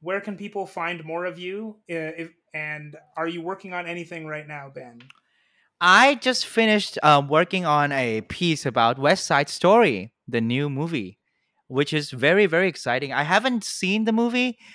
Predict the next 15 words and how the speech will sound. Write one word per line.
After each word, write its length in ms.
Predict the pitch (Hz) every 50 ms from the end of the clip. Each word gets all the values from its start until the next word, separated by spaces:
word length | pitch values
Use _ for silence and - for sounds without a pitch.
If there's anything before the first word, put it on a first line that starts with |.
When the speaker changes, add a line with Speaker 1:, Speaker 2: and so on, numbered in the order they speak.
| - _ _ _ _ -
Speaker 2:
but 240 | - 139 135 120 113
based 320 | 151 160 202 214 - -
on 160 | 214 185 175
what 200 | 170 165 170 170 -
I 240 | - 156 165 175 208
have, 380 | 220 208 190 156 135 131 135 -
the 80 | - 127
materials 500 | 127 135 - - 165 156 160 156 151 -
I 240 | 123 135 135 135
got 300 | 135 - - 127 131 -
sent 280 | - - 143 143 156 147
to 160 | - 143 131 120
do 300 | 123 123 117 117 120 123
the 140 | 107 110
content, 680 | 98 - - 117 110 127 143 139 - 113 87 87 92 _